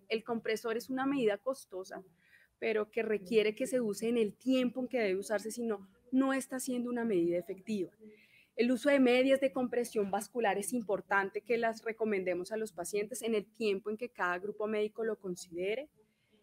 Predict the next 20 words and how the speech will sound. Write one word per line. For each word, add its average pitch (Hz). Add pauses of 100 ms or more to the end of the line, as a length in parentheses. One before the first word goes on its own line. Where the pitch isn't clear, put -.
(320)
Hay 233
que 247
dar 240
guía 254
a 262
los 269
pacientes 208
del 233
adecuado 202
uso 240
de 240
tromboprofilaxis 208 (460)
una 226
vez 226
el 233
paciente 180
egresa 190
a -
su -
casa. 208